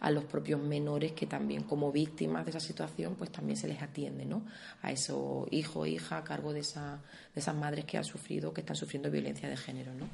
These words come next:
Y bueno, el, la otra parte que tú comentabas, bueno, pues el recurso de acogida también integral que se tiene por parte del Instituto Andaluz de la Mujer, en este caso son lo que, mm, comúnmente conocemos como casas de acogida.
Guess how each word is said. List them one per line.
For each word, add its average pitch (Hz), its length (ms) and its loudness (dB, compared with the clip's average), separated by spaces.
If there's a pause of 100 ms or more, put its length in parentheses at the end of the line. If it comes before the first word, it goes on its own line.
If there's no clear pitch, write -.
(600)
Y 165 80 4
bueno, 180 280 10
el, 143 440 10
la 135 100 10
otra 147 240 6
parte 165 260 4
que 165 80 4
tú - 120 -2
comentabas, 185 560 2
bueno, 143 240 -2
pues 143 240 -4
el 147 220 2
recurso 185 840 6
de 147 280 4
acogida 170 720 4
también 147 260 2
integral 151 540 4
que 180 100 0
se 156 140 2
tiene 147 160 2
por 151 120 -2
parte 151 200 0
del 151 100 4
Instituto 151 240 -2
Andaluz 147 160 2
de 147 60 2
la 143 80 2
Mujer, 185 340 0 (420)
en 147 60 0
este 151 140 -2
caso 151 160 0
son 151 180 2
lo 151 100 2
que, 147 280 4 (340)
mm, 147 140 0
comúnmente 156 580 6
conocemos 160 460 2
como 151 260 4
casas - 240 6
de 160 80 4
acogida. 208 480 10